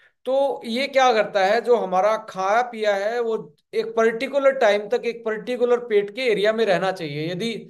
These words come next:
सपोज करो आप, आपको लूज मोशन लगेगा, खाया पिया एकदम से आप लूज, लूज मोशन आपको होने की वजह से बाहर निकल जाता है, यानी कि कॉन्टैक्ट टाइम वो नहीं रहा जो आपकी बॉडी में डाइजेशन के लिए आपको चाहिए था,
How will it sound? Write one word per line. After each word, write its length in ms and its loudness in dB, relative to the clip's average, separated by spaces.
सपोज 420 2
करो 220 2
आप, 380 2
आपको 240 2
लूज 200 2
मोशन 260 0
लगेगा, 220 2
खाया 260 2
पिया 180 -2
एकदम 220 -2
से 120 -2
आप 180 -2
लूज, 240 -4
लूज 260 -2
मोशन 320 -2
आपको 560 -2
होने 220 -4
की 80 -10
वजह 180 -6
से 100 -4
बाहर 220 2
निकल 240 -2
जाता 220 0
है, 20 2
यानी 140 -2
कि 120 -6
कॉन्टैक्ट 500 -2
टाइम 220 0
वो 220 0
नहीं 220 -2
रहा 240 0
जो 200 -4
आपकी 280 -6
बॉडी 300 -4
में 160 -8
डाइजेशन 440 -2
के 80 -10
लिए 120 -2
आपको 220 -2
चाहिए 340 2
था, 280 -4